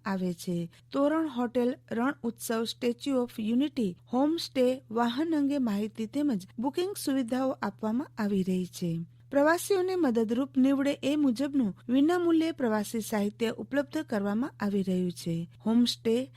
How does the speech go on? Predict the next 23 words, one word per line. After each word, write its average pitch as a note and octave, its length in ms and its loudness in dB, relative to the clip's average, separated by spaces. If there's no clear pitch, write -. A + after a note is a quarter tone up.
ટૂર D#4+ 280 -2
ઓપરેટર, A3 600 -4
હોટેલ B3+ 440 0
અને C4 200 2
રિસોર્ટ A3 440 -2
રજિસ્ટ્રેશન, A3 880 -2
ટુરિઝમ E4 420 2
પોલિસી C#4 500 0
અંગે C#4 280 2
માહિતી A#3+ 460 -2
આપવામાં A3+ 420 -4
આવી G#3 220 0
રહી F#3 220 0
છે. E3+ 380 -4
ડિજિટલ D4 640 4
માધ્યમ A#3 400 4
દ્વારા C4+ 280 0
કચ્છ C#4+ 400 -4
પ્રવાસનના D#4+ 720 0
શીર્ષક A3+ 480 -4
હેઠળ A3+ 420 -2
Facebook, C#4+ 520 0
Instagram B3 600 0